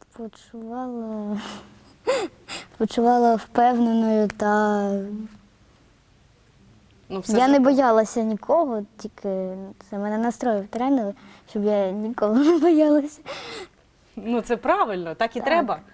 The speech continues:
Speaker 1: так.
Speaker 2: І тобі вдалося?
Speaker 1: Так.
Speaker 2: Це перший раз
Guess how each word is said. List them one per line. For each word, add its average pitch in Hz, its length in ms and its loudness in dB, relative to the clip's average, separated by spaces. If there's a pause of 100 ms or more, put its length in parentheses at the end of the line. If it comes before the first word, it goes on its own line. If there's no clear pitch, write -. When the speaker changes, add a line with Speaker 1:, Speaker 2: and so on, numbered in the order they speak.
(100)
Speaker 1:
так. 202 180 -4 (180)
Speaker 2:
І 247 340 2
тобі 247 220 -4
вдалося? 208 460 -2 (260)
Speaker 1:
Так. 196 160 -8 (320)
Speaker 2:
Це 220 140 -2
перший 311 460 -2
раз 190 260 -2